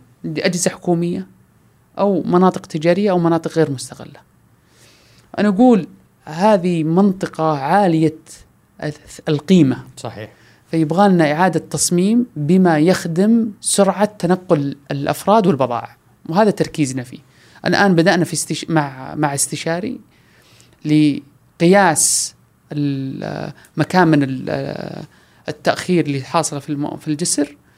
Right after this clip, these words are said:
Speaker 1: أيضًا سيتلو ذلك إعا-، مشروع إعادة تصميم. وعندنا أيضًا اللي هو مشروع الجسر الموازي لجسر الملك فهد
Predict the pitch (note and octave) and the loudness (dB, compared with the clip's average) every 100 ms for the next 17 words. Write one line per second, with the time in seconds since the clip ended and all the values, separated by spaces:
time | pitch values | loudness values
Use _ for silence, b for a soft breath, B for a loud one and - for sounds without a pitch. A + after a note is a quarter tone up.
0 | b b b b _ G#3 A#3+ G#3+ B3+ D4 | b b b b _ 2 2 4 4 4
1 | C#4 C4 _ - E3+ D#3+ - D#3 G#3 A3 | 2 -4 _ -8 -4 -4 -4 0 4 4
2 | A3 F3 F3 G#3+ B3+ B3+ - D#3+ F#3+ E3+ | 4 4 4 6 4 2 -2 0 0 0
3 | E3 E3+ D#3 G3 F3 E3+ F3+ E3 - - | 0 0 2 4 4 4 2 -2 -6 -2
4 | F3+ A#3 D#4 - _ b b b b - | 2 2 0 -6 _ b b b b -6
5 | F#3+ C#4+ D4 B3 C4 A#3+ B3+ D4+ D#4 C#4+ | 4 6 6 6 4 4 2 0 -2 0
6 | F3+ F#3 F#3 - A#3+ A#3 A3+ - - - | 4 6 4 4 4 6 4 0 -12 -6
7 | E3 D#3 G#3 F3+ D#3+ D3+ D3+ D3 B2+ C3 | -2 2 2 2 4 6 6 4 0 -6
8 | - _ - C#3 C#3+ D3 - C#3 C3+ - | -8 _ -12 -2 0 0 -2 -6 -6 -6
9 | D#3 G3+ - | -4 -4 -6